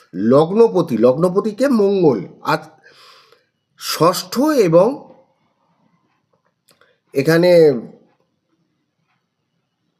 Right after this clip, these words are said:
হ্যাঁ, ষষ্ঠ এবং লগ্নপতি হচ্ছে মঙ্গল আছে আপনার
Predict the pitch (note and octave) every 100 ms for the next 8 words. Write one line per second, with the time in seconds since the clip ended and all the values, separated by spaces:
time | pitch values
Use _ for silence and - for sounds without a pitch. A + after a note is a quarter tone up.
0 | _ _ _ _ _ _ _ _ _ _
1 | _ _ _ C#3+ A#2 - - _ _ _
2 | _ - - E3+ F3 B3+ B3 A3 G3+ D#3+
3 | D#3 F3+ G#3+ B3 - _ _ _ _ _
4 | - F#3+ G3 A3 G#3 A3 D4 D#4+ _ _
5 | B2 D3 F3+ G3 A#3 A#3 F3+ A#3+ C#4 -
6 | _ _ _ _ _ _ _ - C#3 D#3